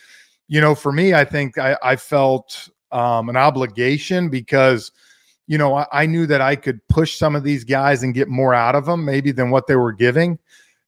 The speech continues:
And, um, you know, when you do that and you have other great players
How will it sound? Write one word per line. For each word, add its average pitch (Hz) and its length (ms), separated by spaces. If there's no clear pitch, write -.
And, 131 600
um, 123 560
you 147 120
know, 143 100
when 147 180
you 143 120
do 175 220
that 151 180
and 127 80
you 151 120
have 139 160
other 156 240
great 123 400
players 143 560